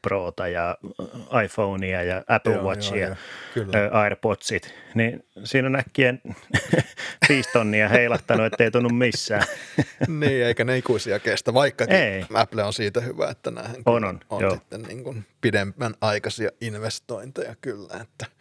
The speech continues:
Speaker 1: Joo.
Speaker 2: Mut tuossa oli, Virgil oli toinen doku-, tai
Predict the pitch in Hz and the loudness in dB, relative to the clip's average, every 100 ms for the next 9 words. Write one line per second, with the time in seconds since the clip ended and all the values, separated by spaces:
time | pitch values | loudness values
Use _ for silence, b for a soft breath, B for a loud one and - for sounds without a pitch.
0 | B - 92 87 90 - _ - 127 139 | B -8 -4 -4 -6 -14 _ 0 2 2
1 | 156 160 151 151 135 135 135 143 131 117 | 4 4 2 2 2 0 2 2 2 0
2 | 110 - 120 - 127 | -4 -2 -4 0 2